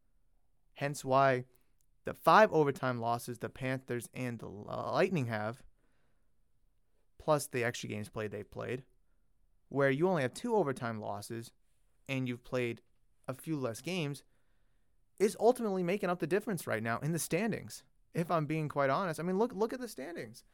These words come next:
I, I, I read it to you, but if you wanna look at it, N H L dot com slash standing slash twenty twenty-one wildcard. It shows it right there. You just gotta do the math. If the Bruins had as many overtime losses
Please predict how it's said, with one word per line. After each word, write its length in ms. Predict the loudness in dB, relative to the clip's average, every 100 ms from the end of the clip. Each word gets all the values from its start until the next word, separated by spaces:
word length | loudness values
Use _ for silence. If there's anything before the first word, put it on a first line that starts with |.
| _ _ _
I, 220 | -4 -2 2
I, 140 | 2
I 140 | 4 4
read 200 | 4 2
it 120 | 2
to 100 | -2
you, 80 | 0
but 80 |
if 100 | -2
you 80 | -2
wanna 220 | 0 0
look 140 | -2 -2
at 180 | 0 0
it, 160 | -2 _ _ -4
N 120 | 0
H 160 | 0 0
L 100 | 2
dot 220 | 2 2
com 240 | 0 0
slash 280 | 0 -2 -4
standing 440 | -8 -4 -2 -4
slash 260 | -2 -2 -2
twenty 240 | -4 -4
twenty-one 340 | -2 -2 0 0
wildcard. 440 | 0 0 -2 -6 -8 _ _ _ _ _ _ _ _ _ _ _ _ -4
It 160 | -4
shows 280 | 0 0 2
it 60 | 0
right 240 | 0 -2
there. 160 | 0 -2
You 140 | -2
just 120 | -6
gotta 200 | -2 -2
do 120 | 0 -2
the 60 |
math. 400 | -2 -2 -6 -12 _ _ _ _ _ _ _ _ _ _ _ _ _ -4
If 240 | -4 -4
the 120 | -6
Bruins 460 | 0 0 2 0 -4
had 300 | 0 0 2
as 180 | -2 -4
many 220 | -6 -2
overtime 420 | -2 -2 -2 0
losses 400 | 0 0 -4